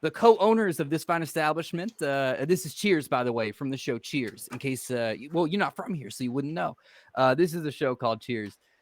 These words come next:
and, uh, it takes place at a bar called Cheers. And, uh, well, you know, we're just gonna kinda hang out for a little bit. Um, what I'd like to say, gentlemen, is I got something to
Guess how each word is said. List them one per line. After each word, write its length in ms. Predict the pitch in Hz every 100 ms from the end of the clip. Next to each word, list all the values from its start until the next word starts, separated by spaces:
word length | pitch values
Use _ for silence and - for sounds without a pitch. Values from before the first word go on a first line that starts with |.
| -
and, 320 | 135 127 117
uh, 240 | 123 117 113
it 100 | 113
takes 200 | 127 117
place 180 | 123 110
at 80 | 113
a 40 |
bar 220 | 98 107
called 220 | 107 104
Cheers. 420 | 98 104 107 110 -
And, 300 | 113 104 95
uh, 360 | 104 101 104 -
well, 320 | - 131 196 - _ _ _ _ _
you 80 | 202
know, 100 | 226
we're 160 | - 240
just 120 | 202
gonna 140 | 214
kinda 200 | 175 170
hang 260 | 160 165 147
out 180 | 165 -
for 100 | 139
a 40 |
little 180 | 131 123
bit. 240 | 117 170 _ _
Um, 460 | 127 127 123 120 123 - _ _ _ _
what 120 | 156 240
I'd 60 |
like 160 | 226 233
to 60 |
say, 180 | - 165
gentlemen, 320 | 143 135 139
is 80 | 131
I 100 | 165
got 160 | 170 156
something 240 | 151 127
to 320 | 120 110 104